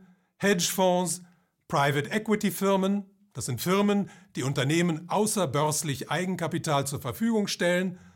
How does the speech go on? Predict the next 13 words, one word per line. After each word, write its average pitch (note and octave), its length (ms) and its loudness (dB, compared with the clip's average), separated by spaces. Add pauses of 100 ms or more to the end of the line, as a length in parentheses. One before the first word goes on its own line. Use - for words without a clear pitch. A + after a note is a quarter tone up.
(340)
und A#3 420 2 (220)
Zweckgesellschaften, B2+ 1120 -2 (340)
also B2 480 0
Firmen, G#3+ 640 2 (260)
die D3 120 -2
zur - 360 -4
Abwicklung F#3+ 640 -2
besonderer D3+ 520 0
Geschäfte D3+ 500 -2
gegründet G#3 580 2 (340)
und B2+ 180 -4
danach C#3 500 0
wieder C#3+ 540 -2